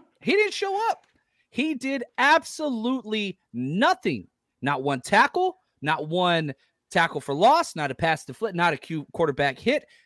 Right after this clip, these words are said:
nothing. So hat tip, because he was moving all over the place. But Spencer Burford, who had a terrible game last week,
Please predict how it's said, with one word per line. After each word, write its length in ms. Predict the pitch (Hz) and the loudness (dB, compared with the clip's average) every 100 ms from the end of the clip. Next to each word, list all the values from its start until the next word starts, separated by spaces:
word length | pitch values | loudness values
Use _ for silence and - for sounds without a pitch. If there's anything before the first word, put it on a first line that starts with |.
| _ | _
nothing. 840 | 131 170 294 359 359 - 262 139 92 _ _ _ _ _ _ _ _ | -8 -6 0 2 2 0 -6 -6 -12 _ _ _ _ _ _ _ _
So 340 | - 180 165 | 0 4 4
hat 400 | 160 175 294 262 | 4 4 4 4
tip, 320 | - 254 247 | 0 2 2
because 300 | 185 - 170 | -2 -6 -4
he 80 | 233 | -2
was 120 | 262 | -2
moving 220 | 226 233 | 0 2
all 140 | 196 175 | 4 4
over 120 | 160 | 4
the 80 | 127 | 0
place. 400 | - 107 117 - _ _ - | -2 -4 -6 -12 _ _ 0
But 320 | 160 151 147 | 4 6 4
Spencer 420 | - - 262 254 | -4 -2 0 0
Burford, 440 | 185 214 220 196 170 | 2 2 2 2 2
who 100 | 170 | 2
had 140 | 160 | 2
a 60 | 120 | 0
terrible 360 | - 233 240 | 0 2 2
game 240 | 226 220 170 | 0 -2 -2
last 300 | 135 120 - | -4 -6 -10
week, 340 | 101 139 - | -12 -12 -16